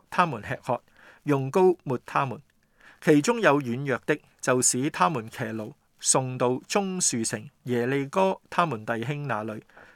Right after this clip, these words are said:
隨後就回撒瑪利亞去了。以法蓮人嘅幾個族長呢，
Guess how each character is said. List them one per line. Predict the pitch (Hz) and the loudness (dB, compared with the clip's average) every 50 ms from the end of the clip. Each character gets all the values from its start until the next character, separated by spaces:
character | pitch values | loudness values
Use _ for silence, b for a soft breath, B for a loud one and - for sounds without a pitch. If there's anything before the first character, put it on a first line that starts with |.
| b b b | b b b
隨 | - - 151 143 139 | 0 2 4 4 6
後 | 151 151 151 151 151 | 6 6 6 4 4
就 | 139 151 143 | 2 2 2
回 | 143 123 104 107 | 2 0 -2 -2
撒 | 104 - - 147 - - | 0 2 2 2 2 0
瑪 | - 131 117 113 123 127 | -4 -2 -2 -2 -2 -2
利 | 123 117 117 | -4 -4 -4
亞 | 117 117 117 113 | -4 -6 -6 -6
去 | - 120 113 | -6 -8 -10
了。 | 110 110 110 123 - _ _ _ _ _ _ _ _ _ _ _ _ b b b b b b b b b b b b b b b b b b - | -10 -12 -14 -16 -18 _ _ _ _ _ _ _ _ _ _ _ _ b b b b b b b b b b b b b b b b b b 0
以 | 160 190 226 233 | 2 2 2 4
法 | - 254 233 208 | 6 6 6 6
蓮 | - 160 139 139 139 | 6 0 -2 -2 0
人 | 135 131 131 131 | 0 0 0 2
嘅 | 131 175 170 160 | 2 4 4 4
幾 | - 135 127 170 | 2 0 -2 0
個 | 214 202 151 | 2 0 0
族 | - 139 - - | 0 -2 -4 -4
長 | - - 107 104 117 139 | -6 -6 -6 -4 -4 -2
呢， | 143 131 120 107 | -2 -2 -4 -6